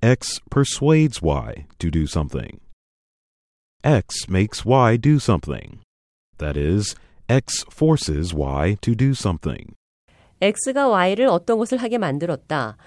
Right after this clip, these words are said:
Speaker 2: 즉, X가 Y에게 어떤 것을 하도록 강요했다. 이런 뜻입니다.
Speaker 1: X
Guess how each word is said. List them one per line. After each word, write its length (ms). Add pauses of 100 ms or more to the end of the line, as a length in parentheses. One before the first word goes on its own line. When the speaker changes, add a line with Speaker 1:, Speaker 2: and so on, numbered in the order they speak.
(140)
Speaker 2:
즉, 200
X가 640
Y에게 480
어떤 280
것을 220
하도록 400
강요했다. 840
이런 240
뜻입니다. 580 (720)
Speaker 1:
X 400